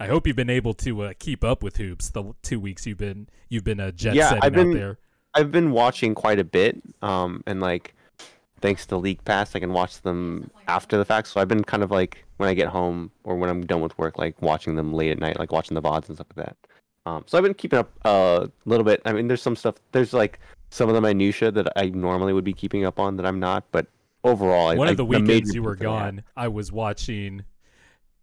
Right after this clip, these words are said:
Speaker 1: Well, I, I don't, I, did I tell you that I was watching the Knicks Rockets game, uh, on a Saturday? Um, it was, uh, it was a noon game,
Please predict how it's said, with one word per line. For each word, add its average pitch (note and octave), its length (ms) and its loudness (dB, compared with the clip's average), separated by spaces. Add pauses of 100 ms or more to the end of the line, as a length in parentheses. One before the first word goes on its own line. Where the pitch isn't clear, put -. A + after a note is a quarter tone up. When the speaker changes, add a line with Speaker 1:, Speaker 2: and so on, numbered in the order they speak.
(260)
Speaker 1:
Well, C#3 160 -4 (240)
I, C3 80 -8
I E3 40 -4
don't, F#3+ 120 -10 (440)
I, C#3+ 80 -4
did C3+ 200 -6
I G3 180 0 (180)
tell G3+ 180 2
you G3 120 -2
that F3+ 120 0
I E3+ 60 2
was E3 180 -4
watching D3 640 -6
the A#2+ 560 -4 (220)
Knicks B2+ 460 -4
Rockets A#2+ 680 -6
game, B2+ 360 -6 (460)
uh, A#2 440 -2 (300)
on A#2+ 160 -2
a A#2 60 -4
Saturday? B2+ 640 -4 (260)
Um, G#2 720 -6 (480)
it C3+ 100 0
was, A2+ 320 -4
uh, G#2+ 220 -4 (260)
it A2 60 -4
was A2+ 120 -4
a A2+ 60 -6
noon A#2 300 -6
game, A2 400 -2